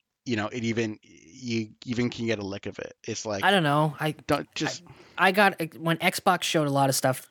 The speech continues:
Speaker 2: that I got excited for, their release dates were, like, twenty twenty-three. Some stuff didn't have a release date. We don't know when Avowed is coming out.
Speaker 1: No, I know that, but, like, uh, that's, like, I,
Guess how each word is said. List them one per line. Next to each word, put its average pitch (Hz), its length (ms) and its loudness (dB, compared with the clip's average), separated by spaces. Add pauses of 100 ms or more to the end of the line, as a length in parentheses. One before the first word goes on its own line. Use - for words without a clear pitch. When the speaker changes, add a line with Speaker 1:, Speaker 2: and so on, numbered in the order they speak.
(120)
Speaker 2:
that 131 120 2
I 135 120 2
got 139 120 4
excited 123 360 2
for, 127 380 2
their 127 200 -2
release 131 340 -2
dates 110 360 -2
were, 117 100 -2
like, 113 400 -4 (240)
twenty 123 260 -2
twenty-three. 117 640 -4 (1200)
Some 165 200 2
stuff 165 200 2
didn't 127 180 -2
have 139 160 0
a 139 60 2
release 113 260 -4
date. 90 280 -10 (540)
We 247 140 4
don't 294 160 4
know 165 80 4
when 127 140 0
Avowed 120 400 0
is 117 100 -4
coming 120 260 -2
out. 196 300 2 (2250)
Speaker 1:
No, 190 160 2
I 104 140 2
know - 280 -8
that, 90 300 -4
but, 110 140 -4
like, 113 180 -4
uh, 127 240 0
that's, - 460 -4 (880)
like, 131 320 0
I, 143 220 2